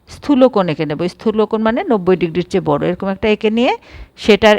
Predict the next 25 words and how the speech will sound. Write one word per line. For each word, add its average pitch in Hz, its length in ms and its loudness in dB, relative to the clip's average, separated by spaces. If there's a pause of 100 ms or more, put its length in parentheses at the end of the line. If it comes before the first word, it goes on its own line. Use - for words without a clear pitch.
একইভাবে 240 600 0
আমরা 202 260 2
এই 185 180 -2
দুইটা 190 480 -2 (1300)
সমদ্বিখণ্ডিত 196 680 0
করব, 208 260 0
এই 220 120 6
রেখা 190 220 2
দুইটা। 226 280 -2 (280)
তারপরে 170 340 -2
মু-, 180 280 -6 (1040)
এটা 180 200 0
কোণ 208 340 0
বের, 196 320 0
উম, 165 380 -8 (2500)
কেন্দ্র 214 320 2
বের 202 200 0
করে 240 280 0 (280)
সেখান 185 260 -2
থেকে 196 240 -4
আমরা 196 320 -2 (320)
এভাবে 165 380 -2 (140)
পরিবৃত্ত 160 440 -2
অঙ্কন 135 300 -10
করব, - 300 -14